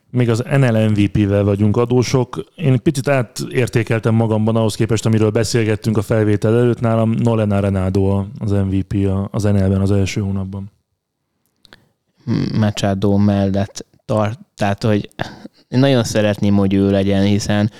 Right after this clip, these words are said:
Speaker 2: ő volt az a kétezer-tizenkettőben mutatkozott be, talán igen, húsz évesen, ő kilencvenkettes születésű, és, ö,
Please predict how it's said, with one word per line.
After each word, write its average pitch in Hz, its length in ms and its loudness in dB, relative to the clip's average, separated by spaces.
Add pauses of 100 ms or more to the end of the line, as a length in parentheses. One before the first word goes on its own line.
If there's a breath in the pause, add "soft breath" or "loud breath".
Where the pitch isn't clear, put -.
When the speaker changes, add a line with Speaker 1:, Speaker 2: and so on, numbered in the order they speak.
(160 loud breath)
Speaker 2:
ő 135 160 2
volt 131 280 2
az 104 100 -2
a 104 220 2
kétezer-tizenkettőben 107 1300 -2
mutatkozott 117 480 0
be, 117 200 -2 (280)
talán 123 280 0
igen, 104 180 2
húsz 104 240 0
évesen, 98 400 0
ő 98 160 0 (100)
kilencvenkettes 104 760 -2
születésű, 104 640 -2 (540 loud breath)
és, 107 480 0
ö, 107 440 2